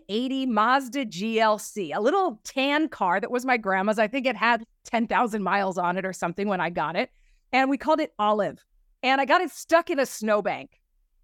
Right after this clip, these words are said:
And this was one of those moments, like Frank asked about, where I had a problem. Something had changed. Suddenly I couldn't mo-, move my car. And I was like, "Okay, how am I gonna move this thing?" And I was like, "Just stick your leg out and see if you can push it." <laughs>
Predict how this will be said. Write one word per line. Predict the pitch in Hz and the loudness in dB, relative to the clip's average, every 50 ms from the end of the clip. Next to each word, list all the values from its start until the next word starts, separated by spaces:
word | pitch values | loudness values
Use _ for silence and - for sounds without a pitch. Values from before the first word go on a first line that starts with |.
| _ _ - | _ _ -2
And | 277 285 285 285 277 277 | 0 2 2 2 0 -2
this | - 208 339 453 453 - 494 | -2 0 0 0 0 0 0
was | 508 415 254 | -2 0 2
one | 311 311 320 339 | 2 2 2 4
of | 349 | 4
those | 302 294 311 240 233 | 4 2 2 2 0
moments, | 240 202 190 190 190 226 285 262 - | -2 -2 0 0 -2 -2 -2 -2 0
like | 277 247 240 - - | 0 0 0 0 0
Frank | 269 285 339 330 | 0 0 2 2
asked | - 208 165 180 - - | 0 0 0 0 -2 -4
about, | 202 196 180 208 - - | -2 2 2 2 2 2
where | 233 254 254 - | 0 0 0 2
I | - 220 | 2 0
had | 214 220 240 262 | 2 2 2 2
a | 330 - | 2 0
problem. | - - 247 220 196 185 - - _ | 0 2 2 4 4 2 0 -4 _
Something | - - 214 233 226 294 285 | -4 -2 -2 0 0 0 0
had | 285 277 214 | 0 -2 -2
changed. | - - 294 247 165 131 - - - | 0 0 0 0 0 -4 -10 -6 -4
Suddenly | 226 202 185 196 202 208 | -2 -2 0 0 0 -2
I | |
couldn't | 214 - - - 185 190 | -2 -2 -4 -6 -4 -2
mo-, | 170 170 170 165 185 - | -2 -2 -2 -4 -6 -6
move | - 196 202 190 175 | -2 0 0 0 0
my | 170 170 170 | -2 -4 -4
car. | 165 - - - 214 160 - - - _ _ _ _ _ _ _ _ _ | -4 -6 -6 -4 -2 -2 -4 -6 -16 _ _ _ _ _ _ _ _ _
And | - 247 277 | 2 4 4
I | 285 | 6
was | 311 285 | 4 4
like, | 294 294 | 2 2
"Okay, | 311 294 - 302 294 208 - - | 0 0 0 0 -2 -2 -2 -6
how | - - - 269 294 320 330 339 | -12 -8 -2 0 2 2 4 4
am | 349 330 | 4 4
I | 285 285 | 2 2
gonna | 233 254 262 247 240 208 185 - _ _ _ _ | 2 0 0 -2 -2 -4 -6 -12 _ _ _ _
move | 214 220 240 240 233 202 165 | -2 0 0 0 0 -2 -2
this | 170 190 160 - | -4 -4 -4 -4
thing?" | - - 170 139 - 180 - _ _ _ _ _ _ _ _ _ _ _ _ _ _ _ _ _ _ - | -4 -6 -4 -4 -6 -8 -14 _ _ _ _ _ _ _ _ _ _ _ _ _ _ _ _ _ _ 0
And | 277 277 269 269 233 - - | 2 4 4 4 2 2 2
I | 254 285 | 4 4
was | 302 254 | 4 4
like, | 285 302 277 - | 2 0 -2 -2
"Just | - - 349 - | -4 -10 -10 -6
stick | - 403 392 - - | -4 -4 -4 -2 -2
your | 440 403 359 _ _ _ - | -2 -2 -2 _ _ _ -6
leg | 247 277 277 254 | -4 -2 0 2
out | 240 208 185 160 - - | 4 4 4 2 0 -4
and | 208 214 | -8 -10
see | 220 - - 233 | -8 -6 -4 -4
if | 247 - | -4 -4
you | 262 247 | -4 -6
can | - - 220 214 | -4 -4 -6 -6
push | - - 254 254 - - | -6 -8 -10 -8 -6 -6
it." | 190 - - - - _ | -8 -8 -8 -12 -20 _
<laughs> | 285 | -20